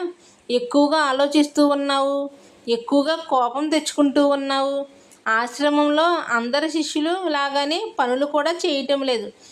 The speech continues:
ధ్యానం కూడా నువ్వు సరిగ్గా చేయడం లేదు, అసలు ఏం జరిగింది నాయనా?" అని చెప్పి శిష్యుణ్ణి గురువుగారు అడుగుతారు. అప్పుడు ఆ శిష్యుడు ఏం చెప్తాడు అంటే, "స్వామి, నేను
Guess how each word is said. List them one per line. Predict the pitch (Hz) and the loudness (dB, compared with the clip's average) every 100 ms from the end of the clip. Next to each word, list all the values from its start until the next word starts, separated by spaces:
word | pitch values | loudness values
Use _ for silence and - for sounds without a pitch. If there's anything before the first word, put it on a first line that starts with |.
| - - _ | -20 -20 _
ధ్యానం | 214 240 226 247 294 | -2 0 -2 -2 -2
కూడా | 302 311 | 0 0
నువ్వు | 339 320 | 0 -2
సరిగ్గా | 330 254 233 277 | -2 -2 0 0
చేయడం | 302 330 247 247 262 | 0 0 0 2 0
లేదు, | 262 226 196 - - - - | 0 -2 -4 -14 -20 -20 -6
అసలు | 262 311 294 | 0 4 6
ఏం | 262 240 254 | 6 4 4
జరిగింది | 285 285 311 311 | 2 2 0 2
నాయనా?" | 311 277 262 254 254 254 - | 4 4 4 2 0 -2 -2
అని | 254 262 262 | -2 0 2
చెప్పి | 226 - 349 403 - _ _ | 0 2 0 0 -8 _ _
శిష్యుణ్ణి | 311 254 - 330 339 311 | 2 2 2 4 6 4
గురువుగారు | 254 247 262 269 320 | 4 6 4 6 4
అడుగుతారు. | 302 226 233 233 220 - _ _ - - | 4 2 2 4 2 -2 _ _ -18 -2
అప్పుడు | 269 277 302 | -2 4 4
ఆ | 294 | 4
శిష్యుడు | 294 254 - 302 | 2 -2 2 4
ఏం | 311 254 240 240 | 4 4 2 2
చెప్తాడు | 262 - 277 277 | 0 2 2 6
అంటే, | 285 240 233 269 370 349 _ _ - | 4 2 2 4 2 -6 _ _ -4
"స్వామి, | - 254 233 247 277 294 294 _ - - | 2 4 4 2 0 0 -6 _ -16 0
నేను | 262 269 269 349 359 | 2 4 4 2 -2